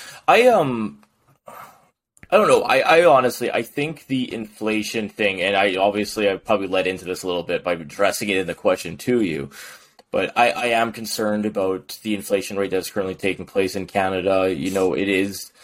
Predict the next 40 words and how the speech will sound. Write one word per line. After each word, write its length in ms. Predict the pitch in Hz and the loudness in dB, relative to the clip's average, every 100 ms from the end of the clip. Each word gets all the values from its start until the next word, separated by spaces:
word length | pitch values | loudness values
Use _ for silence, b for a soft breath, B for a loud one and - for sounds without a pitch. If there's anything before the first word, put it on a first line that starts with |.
| b b b | b b b
it 120 | 104 | 0
is 160 | 101 101 | 0 0
a 100 | 110 | 0
byproduct 760 | - 82 95 - 98 98 120 107 | 2 0 0 -2 0 0 0 2
of 340 | 98 85 82 | 2 2 -8
the, 540 | 101 95 92 92 92 | -6 -4 -6 -6 -4
um, 440 | 92 90 87 87 85 _ - | -2 -2 -4 -8 -14 _ -6
the 200 | 98 90 | -6 -4
solution 540 | - 117 113 110 120 | -2 0 0 0 -2
to 80 | 104 | -2
help 120 | 98 | 0
the 80 | 107 | -2
economy 420 | 104 98 92 101 | 0 0 0 -2
during 280 | 92 95 95 | -2 -2 -4
the 80 | 95 | -4
covid 420 | 98 90 95 92 | 0 0 0 -4
pandemic. 720 | 98 92 87 92 90 90 - B B B B - | -4 -4 -4 -4 -2 -4 -6 B B B B 0
And 260 | 101 95 | 2 2
I'm 120 | 87 107 | 2 4
not 120 | 104 | 2
gonna 120 | 101 | 2
sit 160 | 107 82 | 0 -4
here 160 | 104 | -2
and 220 | 95 87 - | -4 -6 -8
pontificate 840 | 107 - 127 127 - 107 104 123 | -6 -4 -4 -4 -4 -2 -2 -4
and 140 | 117 | -10
say 240 | - 104 95 | -4 -2 -2
that 260 | 90 87 | -2 -4
I 280 | 92 92 104 | 0 2 2
would 180 | 101 98 | 2 -2
have 100 | 87 | 0
had 160 | 95 | 0
a 40 | 90 | 0
better 220 | 92 85 | -4 -6
solution 520 | - 110 147 147 143 | -6 -2 -2 0 2
or 180 | 113 104 | 2 4
that 180 | 98 - | 2 0
this 180 | 101 - | -4 -4
solution 420 | 101 92 98 90 | -4 -4 -8 -6
was 280 | 92 90 | -6 -6